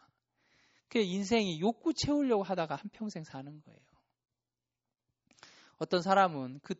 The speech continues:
돈의 욕구를 채우려고 한평생 사는 사람이 있고 어떤 사람은 그 명예의 욕구를 채우려고 한평생 사는 사람이 있고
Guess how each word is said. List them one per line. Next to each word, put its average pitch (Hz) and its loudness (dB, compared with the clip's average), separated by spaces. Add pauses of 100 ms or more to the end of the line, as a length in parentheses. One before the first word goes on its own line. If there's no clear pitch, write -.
돈의 262 6
욕구를 180 2
채우려고 185 -4
한평생 190 -8
사는 131 -10
사람이 117 -16
있고 - -20 (800)
어떤 214 4
사람은 208 6
그 196 0
명예의 226 10
욕구를 196 4
채우려고 202 0
한평생 254 -2
사는 156 -4
사람이 127 -6
있고 - -20